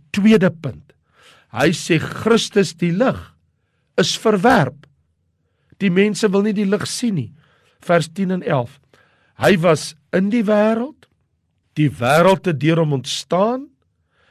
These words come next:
en die wêreld het hom nie geken nie. Hy het na sy eiendom gekom en sy eie mense het hom nie aangeneem nie. So op die vraag, hoe was die lig Christus ontvang?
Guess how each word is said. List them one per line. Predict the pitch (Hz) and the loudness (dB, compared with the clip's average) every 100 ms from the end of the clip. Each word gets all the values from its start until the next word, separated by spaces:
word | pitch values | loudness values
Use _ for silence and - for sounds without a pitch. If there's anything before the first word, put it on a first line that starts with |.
| _ _ - | _ _ -4
en | 190 | -2
die | 202 | 0
wêreld | 180 190 202 185 | 2 4 2 0
het | 208 | -2
hom | 214 208 | -2 -2
nie | 220 | -4
geken | 226 - 262 240 | -8 -6 -4 -4
nie. | 139 - _ _ _ _ _ _ _ _ _ - | -6 -10 _ _ _ _ _ _ _ _ _ -6
Hy | 127 180 | 2 4
het | 208 - | 4 2
na | 185 | -4
sy | 175 190 185 | -2 -4 0
eiendom | 226 262 240 180 165 147 | 0 0 0 -2 -2 -4
gekom | 151 - 143 113 101 _ _ _ _ _ _ 185 | -8 -8 -10 -10 -16 _ _ _ _ _ _ -4
en | 190 | -2
sy | - 196 - _ - | 0 -2 -2 _ 0
eie | 233 262 254 | 4 6 6
mense | 208 147 131 113 - 90 80 _ _ _ _ _ _ - | 4 2 0 -2 -10 -14 -14 _ _ _ _ _ _ -2
het | 175 180 | -2 0
hom | 180 160 127 123 | -2 -2 -4 -4
nie | 185 233 240 | -2 -2 -2
aangeneem | 180 170 160 165 143 135 117 90 | -4 -2 -4 -4 -4 -4 -6 -10
nie. | 67 _ _ _ _ _ _ _ _ - | -20 _ _ _ _ _ _ _ _ -14
So | - 202 190 - _ 196 | 0 0 0 -6 _ -4
op | 165 | 0
die | 185 | -2
vraag, | - 233 240 - | 0 2 2 2
hoe | 135 175 | -2 0
was | 220 - | -2 -2
die | - 175 | -2 0
lig | 151 175 - _ _ - | 0 -2 -6 _ _ -6
Christus | 185 170 - 165 - | -4 -4 -6 -6 -6
ontvang? | 131 - 240 277 | -8 -4 -6 -6